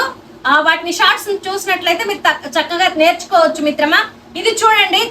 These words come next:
చాలా నిదానంగా మీకు అర్థమయ్యే రీతిలో నేను చెప్తాను. తను నేర్చుకుంటుంది, మీరు కూడా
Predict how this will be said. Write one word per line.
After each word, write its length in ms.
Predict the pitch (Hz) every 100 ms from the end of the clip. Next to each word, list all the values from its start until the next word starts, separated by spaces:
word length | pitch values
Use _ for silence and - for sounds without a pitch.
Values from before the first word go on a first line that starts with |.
| 370
చాలా 240 | 359 381
నిదానంగా 760 | 339 320 508 415 427 427 415 440
మీకు 220 | 403 339
అర్థమయ్యే 580 | - - 415 440 427 381
రీతిలో 260 | 381 392
నేను 180 | 370 339
చెప్తాను. 460 | 330 311 - 320 262
తను 340 | - 294 370
నేర్చుకుంటుంది, 680 | 392 381 - 403 381 370 415
మీరు 240 | 370 359
కూడా 180 | 381